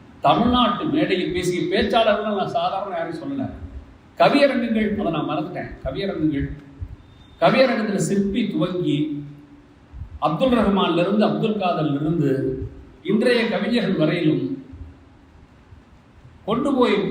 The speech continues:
அப்படியே மட மட மட மடன்னு பாரதியை கொண்டு போய் ஜனங்களுக்கு சேர்த்தான். இப்பதான் நீங்க என்ன யோசிக்கணும்னா, செத்த போது இருந்த நிலைமைக்கும்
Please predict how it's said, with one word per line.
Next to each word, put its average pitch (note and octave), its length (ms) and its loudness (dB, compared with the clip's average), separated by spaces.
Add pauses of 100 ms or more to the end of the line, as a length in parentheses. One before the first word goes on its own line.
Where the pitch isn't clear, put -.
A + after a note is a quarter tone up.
(140)
அப்படியே D#3+ 280 2
மட F3+ 320 0
மட A#3 280 4
மட A#3 180 0
மடன்னு B3+ 300 -2
பாரதியை F#3+ 420 -2
கொண்டு D#3+ 160 -6
போய் E3 120 -6
ஜனங்களுக்கு C#3+ 500 -6
சேர்த்தான். C#3 260 -12 (160)
இப்பதான் D3 480 -4
நீங்க D#3 200 0
என்ன D#3 120 2
யோசிக்கணும்னா, C3+ 840 -4 (680)
செத்த E3+ 560 0
போது G#3 720 4 (360)
இருந்த D#3 340 -2
நிலைமைக்கும் D3+ 840 2